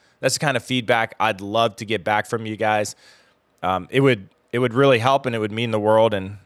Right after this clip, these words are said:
and, uh, I would appreciate it. So let me know.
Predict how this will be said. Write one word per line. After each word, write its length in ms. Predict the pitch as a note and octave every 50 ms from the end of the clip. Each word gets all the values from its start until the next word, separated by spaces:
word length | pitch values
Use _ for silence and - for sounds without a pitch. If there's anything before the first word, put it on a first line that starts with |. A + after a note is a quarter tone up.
| _ _ _ _ _ _ _ _ -
and, 360 | F2+ F2+ F2+ F2+ F2+ F2 F2+
uh, 280 | F2+ F2+ F2 F2 E2+ - -
I 80 | - A2+
would 100 | B2+ C#3
appreciate 480 | C#3 - - F3+ F#3+ - - - D2+ C#2
it. 160 | - - -
So 360 | - - G#2 F#2+ F2+ F2+ F2+ - _ _ _ -
let 100 | D#3 G3+
me 80 | G#3+ G3+
know. 240 | G3+ G3 C3+ D#2